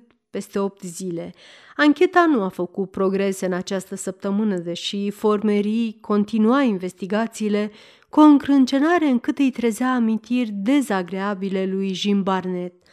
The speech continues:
„L-a enervat la culme”, spuse inspectorul Beșu lui Jim Barnet, în după-amiaza zilei, când s-au reunit din nou la căsuța lui Voșrel.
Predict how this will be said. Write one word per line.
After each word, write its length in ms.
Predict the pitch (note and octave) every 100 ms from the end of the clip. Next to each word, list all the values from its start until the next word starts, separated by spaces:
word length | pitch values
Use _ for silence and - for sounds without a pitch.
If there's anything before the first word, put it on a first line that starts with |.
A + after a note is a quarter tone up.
| _ _ _ _ _ _ _ _ _ -
„L-a 380 | G#3 G#3+ B3+
enervat 500 | D4+ C4 A#3 G3+ A3+
la 100 | A3
culme”, 640 | F#3+ - F#3+ E3+ F#3 F#3+ _ _ _
spuse 420 | - - F#3 -
inspectorul 680 | G3 F#3+ - G3 - G3 G3
Beșu 400 | F3 G3 - -
lui 420 | A3 G#3+ G#3+ G#3+
Jim 280 | G3 G#3 A3
Barnet, 640 | G3 F#3+ F#3+ F#3 F3+ - _ _ - _ _
în 140 | G3 G3+
după-amiaza 680 | G3 G3+ G#3 G#3 G#3 G#3
zilei, 420 | F#3 G#3 A3+ G3+
când 200 | G3+ G#3
s-au 300 | G3+ - G#3+
reunit 440 | G#3+ G#3 G#3 G#3+ A3+
din 260 | G#3 G#3
nou 440 | G3 F#3 F#3 G3+ _ _ _
la 240 | - B3+ A#3
căsuța 600 | A#3+ G#3 - B3 - A3
lui 280 | G#3 G#3 G3+
Voșrel. 720 | F#3 G3+ - F#3+ F3+ F3 -